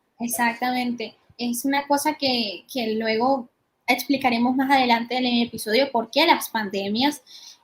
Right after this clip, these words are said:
eh, que realmente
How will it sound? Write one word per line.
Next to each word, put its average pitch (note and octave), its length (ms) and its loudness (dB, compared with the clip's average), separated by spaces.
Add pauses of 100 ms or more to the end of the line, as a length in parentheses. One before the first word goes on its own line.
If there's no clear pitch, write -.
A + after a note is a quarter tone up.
eh, G#3 440 -4 (120)
que A#3+ 360 2 (340)
realmente A#3 920 2